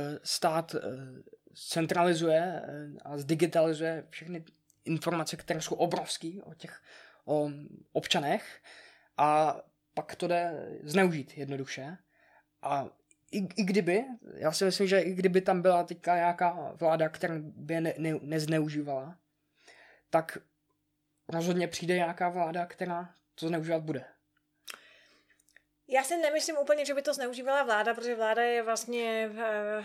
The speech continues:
Speaker 2: jako orgán toho daného státu, který je zvolený proto, aby, eh, aby ten stát nějakým způsobem vedl. To znamená, že, eh, spíš bych se obávala toho, že se to stane třeba centrem, eh, útoku, eh,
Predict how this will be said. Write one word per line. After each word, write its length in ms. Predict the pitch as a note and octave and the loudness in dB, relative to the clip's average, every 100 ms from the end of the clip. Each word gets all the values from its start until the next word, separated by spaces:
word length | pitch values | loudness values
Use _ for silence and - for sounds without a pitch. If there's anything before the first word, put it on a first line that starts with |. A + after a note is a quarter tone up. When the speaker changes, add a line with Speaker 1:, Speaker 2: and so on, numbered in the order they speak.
| G3+ | -8
Speaker 2:
jako 320 | A3+ - A3+ | -10 -2 -2
orgán 500 | A3+ G#3 A3+ A3 A3 A3 | 0 0 2 2 0 -4
toho 240 | A#3 G#3+ A3 | -6 -2 2
daného 360 | G#3 A3 A#3 | 2 0 -4
státu, 320 | A3+ G#3+ G#3 | -2 -2 -2
který 280 | A3 A3 G#3+ G#3 | -4 -2 0 2
je 160 | G#3 | 0
zvolený 320 | G3+ G#3 G#3+ | 0 -2 -2
proto, 260 | G#3+ G#3 G3+ | -2 -4 -2
aby, 400 | G3+ G#3+ G#3 G#3 G3 - | 0 2 2 0 -4 -8
eh, 240 | G#3+ G3+ | -8 -6
aby 280 | G3+ G3+ G#3 | -6 -6 -6
ten 260 | G3+ - G#3+ | -6 -6 -6
stát 360 | - G#3 G3+ | -2 0 0
nějakým 280 | A3 G#3 G#3 | -2 -6 -6
způsobem 340 | G3+ G3+ G#3+ G#3 | -10 -6 -4 -2
vedl. 180 | G3 D#3 | -4 -6
To 120 | D#3 | -8
znamená, 440 | F#3+ G3+ G#3 G#3+ G#3+ | -6 -4 -2 -2 0
že, 220 | A3 G#3+ - - - - | 0 -2 -4 -20 -20 -6
eh, 160 | A3 G#3+ G#3 G#3 G#3 | 2 4 6 4 2
spíš 300 | - - G#3+ | -6 -8 -6
bych 180 | A3 A#3+ | -4 -4
se 80 | A3+ | -2
obávala 380 | G#3 G#3+ A3+ A3 | 0 2 2 2
toho, 180 | A3 G3+ | -2 -6
že 80 | |
se 60 | G#3+ | -6
to 80 | A3+ | -6
stane 260 | - G#3 | -4 -4
třeba 260 | G#3 G#3+ A3 | -4 -2 -2
centrem, 640 | G#3+ G#3 G3 G#3+ G#3 G3+ G3+ | -2 -6 -4 -2 -2 -4 -6
eh, 320 | G#3 G3+ G3 | -4 -4 -4
útoku, 800 | A#3 F#3+ G3+ - G#3+ G#3 G#3 - | -6 -4 -6 0 0 0 -4 -8
eh, 60 | - | -4